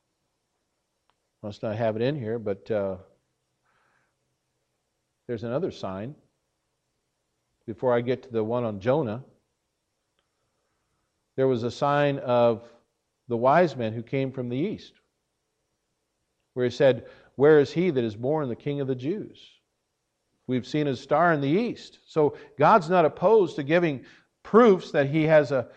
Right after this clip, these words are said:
uh, to those that have a sincere heart of worship, and I believe is what Jesus is saying. A wicked and adulterous generation seeketh after a sign. The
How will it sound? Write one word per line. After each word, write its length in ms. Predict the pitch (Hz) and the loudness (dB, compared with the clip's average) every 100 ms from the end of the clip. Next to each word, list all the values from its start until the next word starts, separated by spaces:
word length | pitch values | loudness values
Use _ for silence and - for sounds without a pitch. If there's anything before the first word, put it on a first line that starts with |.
| _ _ | _ _
uh, 220 | 131 123 | -2 -2
to 160 | 123 151 | -2 2
those 340 | 151 190 185 | 8 8 8
that 120 | 170 147 | 2 0
have 220 | 170 175 | 2 2
a 40 | |
sincere 480 | 156 151 139 180 175 | -2 -8 -4 0 0
heart 240 | 151 160 | 0 0
of 80 | 156 | 0
worship, 420 | 139 196 214 156 | 4 4 2 -2
and 100 | 147 | -2
I 120 | 151 151 | 0 2
believe 300 | 170 190 147 | 4 4 2
is 140 | 131 - _ - | -8 -14 _ 0
what 380 | 160 165 - _ _ _ - | 2 2 -10 _ _ _ -10
Jesus 520 | 107 180 214 165 156 | 4 6 6 2 0
is 160 | 175 147 | 0 0
saying. 460 | - 226 214 117 90 _ _ _ _ _ _ _ - - - _ _ _ _ _ _ _ _ _ _ _ - | 2 2 2 -2 -8 _ _ _ _ _ _ _ -20 -20 -20 _ _ _ _ _ _ _ _ _ _ _ 2
A 100 | 160 | 6
wicked 400 | 170 233 208 180 | 8 6 6 4
and 120 | 165 | 4
adulterous 680 | 156 160 214 240 - 156 - - _ - | 6 8 8 6 0 -4 -6 -20 _ -14
generation 760 | 117 208 208 190 208 226 - 151 | 2 4 6 8 8 6 2 -2
seeketh 400 | - 214 185 185 | 2 2 4 4
after 320 | 180 180 165 | 4 4 0
a 40 | |
sign. 580 | 160 202 214 220 190 147 | 0 4 6 6 4 4
The 180 | 143 | 2